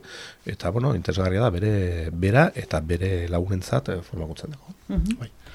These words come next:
Speaker 2: Eh, Juanjo, zurgintzan ere,
Speaker 1: Bai.
Speaker 2: eta zuk bizi eta kusi egiten duzu lehoi, pentsatzen dut hor ere kriston aurrera pausok evoluzioa gandela eta
Speaker 1: Mm.
Speaker 2: aldatu dela
Speaker 1: Ba,
Speaker 2: garai batetik,
Speaker 1: ba.
Speaker 2: eh,
Speaker 1: A ber, zurgintz-,
Speaker 2: un-
Speaker 1: ni, ni berez ez naiz zurgine,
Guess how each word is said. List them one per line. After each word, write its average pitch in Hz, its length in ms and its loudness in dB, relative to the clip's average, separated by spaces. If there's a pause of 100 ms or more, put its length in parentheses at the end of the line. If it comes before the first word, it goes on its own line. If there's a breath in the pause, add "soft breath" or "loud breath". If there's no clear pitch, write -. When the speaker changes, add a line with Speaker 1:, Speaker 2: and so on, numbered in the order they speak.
(340 loud breath)
Speaker 2:
Eh, 160 560 2
Juanjo, 175 360 2
zurgintzan 175 640 0
ere, 180 200 2
Speaker 1:
Bai. 185 140 4
Speaker 2:
eta 170 180 4
zuk 180 360 -4 (160)
bizi 180 500 -6
eta 175 240 -2
kusi 175 300 -2
egiten 170 260 4
duzu 165 240 0
lehoi, 170 300 6 (420 loud breath)
pentsatzen 175 540 2
dut 190 260 -4
hor 170 240 0
ere 175 540 0 (420 loud breath)
kriston 170 400 0
aurrera 151 400 0
pausok 160 360 -2
evoluzioa 151 600 -2
gandela 147 320 2
eta 135 180 4
Speaker 1:
Mm. 120 100 4
Speaker 2:
aldatu 175 440 4
dela 156 220 4
Speaker 1:
Ba, 123 100 6
Speaker 2:
garai 120 220 12
batetik, 175 600 4
Speaker 1:
ba. 180 80 8
Speaker 2:
eh, 156 260 4 (200 loud breath)
Speaker 1:
A 104 40 8
ber, 101 120 8
zurgintz-, 110 460 6
Speaker 2:
un- - 40 4
Speaker 1:
ni, 120 320 10
ni 113 200 4
berez 123 400 6
ez 101 120 0
naiz 95 140 4
zurgine, 78 380 0